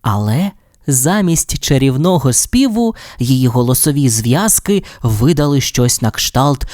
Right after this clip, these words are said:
жаб'ячого кумкання. Ой-ой, що сталося?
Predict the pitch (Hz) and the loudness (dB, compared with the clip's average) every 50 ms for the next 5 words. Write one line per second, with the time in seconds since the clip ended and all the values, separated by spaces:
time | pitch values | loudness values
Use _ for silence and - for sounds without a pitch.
0 | - _ - 127 107 104 113 113 135 139 123 127 135 131 - - 127 117 131 131 | -12 _ -4 -4 -2 0 0 0 0 0 0 0 0 0 0 -2 0 0 0 -2
1 | - - 131 113 - - - 123 117 107 101 - - 107 104 104 104 107 107 98 | -2 -4 -8 -12 -6 -2 0 2 2 2 0 -2 -2 -2 -2 -2 -2 -4 -6 -6
2 | 98 - _ _ _ _ _ _ _ _ _ - 190 202 220 196 156 131 127 123 | -8 -12 _ _ _ _ _ _ _ _ _ -4 -2 0 0 2 2 2 2 2
3 | 127 123 123 123 120 113 107 110 - _ _ _ - - - - 262 254 233 - | 2 2 0 0 0 -2 -4 -6 -10 _ _ _ -12 -10 -4 -2 -2 0 0 -2
4 | - - 269 240 196 143 123 113 110 - - - 110 101 | 0 0 2 2 2 2 2 0 0 0 0 -2 -2 -4